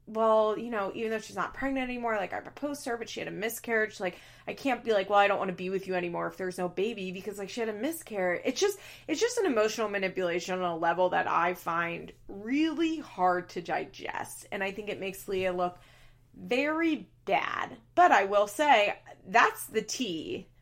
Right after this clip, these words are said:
right, sis? <laughs> That's the gossip that I'm looking for. Like, that's the hot goss that, like, I want. When I read that, I was like, "Fuck, Leah, okay." Like, when I find out that she, you know, I'm not that surprised to hear that she was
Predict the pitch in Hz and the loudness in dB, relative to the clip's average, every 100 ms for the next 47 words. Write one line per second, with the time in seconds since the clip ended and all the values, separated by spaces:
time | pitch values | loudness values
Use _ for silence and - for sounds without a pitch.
0 | - 185 214 302 311 - - 330 294 320 | -6 4 6 6 0 -8 -2 2 4 2
1 | - - - - - - - - - - | -2 -12 -8 -8 -8 -14 -14 -14 -14 -18
2 | - - - - - - 320 - 453 - | -18 -18 -18 -18 2 8 8 8 4 6
3 | 185 190 262 247 208 - 190 190 175 208 | 6 6 2 0 0 2 2 2 -4 -6
4 | 220 254 233 196 202 254 359 - 190 175 | -2 2 2 6 4 4 2 6 6 6
5 | 165 165 180 - 175 180 - - 185 185 | 4 4 2 0 0 -2 -2 4 4 6
6 | 180 190 214 196 247 185 175 196 233 208 | 2 0 2 2 2 2 2 6 6 4
7 | 202 185 - - - 196 381 523 523 508 | 2 -2 -4 -10 0 4 6 8 8 8
8 | 480 440 370 - 190 202 349 349 208 165 | 10 10 10 8 0 2 6 8 8 8
9 | - 508 - - 427 320 311 320 392 539 | 6 6 4 6 8 10 10 8 8 6
10 | 554 - - - - 254 254 254 277 392 | 2 -6 -20 -20 -4 -2 0 0 0 0
11 | 403 277 269 233 - 233 214 - 370 311 | 2 2 2 -2 -4 -8 -8 -2 4 6
12 | 262 - 359 403 330 - 294 302 302 285 | 6 4 4 2 0 -4 -2 0 0 0
13 | 269 254 247 - 240 233 226 | 0 0 -2 -6 -4 -4 -6